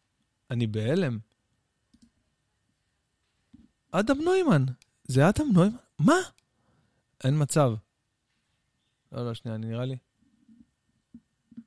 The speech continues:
שנייה, שנייה, שנייה. אני חייב לה-, אני חייב... אה!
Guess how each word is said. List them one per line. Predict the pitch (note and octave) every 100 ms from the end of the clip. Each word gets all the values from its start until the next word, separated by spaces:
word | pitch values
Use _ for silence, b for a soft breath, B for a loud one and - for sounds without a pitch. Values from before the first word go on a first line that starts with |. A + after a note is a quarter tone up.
| _ _ _ _ _
שנייה, | - B2+ A#2+
שנייה, | A2+ A#2
שנייה. | A2 B2+ A#2+ - _ _ _ _ _ -
אני | A#2 A#2
חייב | B2+ B2+ C#3
לה-, | C3 B2 B2+
אני | A#2+ A#2+
חייב... | A#2 A#2 A#2 - _ _ _ _ _ _ _ _ _ _ _ _ _ _ _ _ _ _ _ _ _ _ _ _ _ _ _ _ _ _ _ _ _ _ _ _ _ -
אה! | A#3 D4+ G#3+